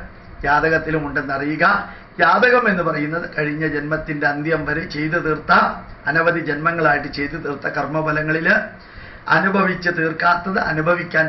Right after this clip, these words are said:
പറ്റിയ ഒരു ജന്മം കിട്ടുമ്പോൾ അതിൻ്റെ ഒരു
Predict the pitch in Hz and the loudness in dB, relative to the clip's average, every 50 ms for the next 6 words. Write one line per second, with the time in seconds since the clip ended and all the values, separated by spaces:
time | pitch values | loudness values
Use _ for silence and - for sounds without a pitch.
0 | - 151 147 - - - 180 185 208 - - 165 151 151 135 139 143 147 147 156 | 0 -4 -4 -4 -6 -6 0 0 0 2 0 -2 -2 -2 -2 -2 -4 -4 -2 2
1 | 175 202 196 - - - - - - - - - - 180 - - 214 202 180 156 | 2 2 2 0 -6 -14 -16 -18 -20 -18 -12 -4 -2 -2 -2 0 -2 -2 0 0
2 | 147 156 - - - - - 151 156 156 180 196 202 196 196 214 240 - - - | 0 0 0 0 -2 0 0 2 2 2 2 2 4 4 4 4 4 2 0 -2
3 | - - 151 151 156 156 151 | -8 -8 -4 -2 -2 -2 -2